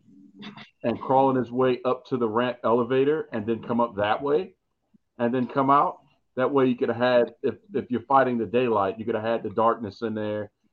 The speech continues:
lit that up in a way that was really eerie and spooky. And then, you know, he comes up and then just in time for the music to hit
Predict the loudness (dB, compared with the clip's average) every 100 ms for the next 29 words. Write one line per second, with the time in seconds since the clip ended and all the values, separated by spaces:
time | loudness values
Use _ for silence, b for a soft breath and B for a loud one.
0 | _ 0 2 4 4 6 4 2 -2 2
1 | 4 4 2 0 -2 0 0 0 -2 2
2 | 2 2 -2 -8 -2 -2 0 -2 -4 _
3 | _ _ _ _ -4 2 4 4 2 0
4 | -6 -14 -2 0 2 0 0 -4 -6 -10
5 | -6 -2 -2 2 4 4 2 -8 -8 -6
6 | -6 -4 -4 -4 -6 -2 0 -2 -4 -8
7 | -6 -4 -4 -6 -6 -4 -4 -6